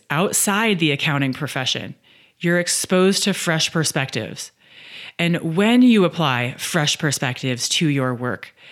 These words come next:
you advance your business. And when you advance your business, your clients get more value. And when the value you provide to your clients increases, your rates increase. And when your rates increase,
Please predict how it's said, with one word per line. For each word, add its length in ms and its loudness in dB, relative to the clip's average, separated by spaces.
you 240 4
advance 500 0
your 140 0
business. 720 -4
And 200 2
when 180 4
you 180 6
advance 420 0
your 120 0
business, 520 -2
your 260 -2
clients 540 0
get 220 -4
more 220 0
value. 560 -2
And 200 0
when 180 2
the 80 0
value 560 2
you 160 4
provide 540 -2
to 120 -2
your 100 -2
clients 520 -4
increases, 800 0
your 280 0
rates 440 0
increase. 680 -6
And 180 -2
when 160 0
your 180 0
rates 420 0
increase, 600 -2